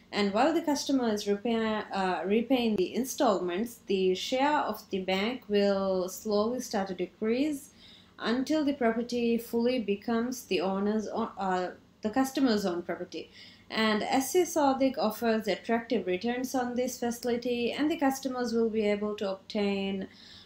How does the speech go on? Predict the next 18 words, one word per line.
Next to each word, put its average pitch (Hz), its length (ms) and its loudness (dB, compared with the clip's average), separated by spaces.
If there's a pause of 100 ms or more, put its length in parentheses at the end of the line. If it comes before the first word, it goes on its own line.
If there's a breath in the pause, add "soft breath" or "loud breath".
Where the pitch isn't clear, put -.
uh, 180 300 0
possible 220 600 2
mudaraba 208 640 2
dividends 190 500 0
every 226 260 0
time 262 320 0
they 196 260 0
deposit 208 380 -2
supplementary 202 720 0
cash 214 440 0
into 202 240 -4
their 185 180 -2
Sadik 202 520 -2
My 190 200 0
Home 196 260 0
one 175 220 -6
I 180 140 -6
account. 156 540 -12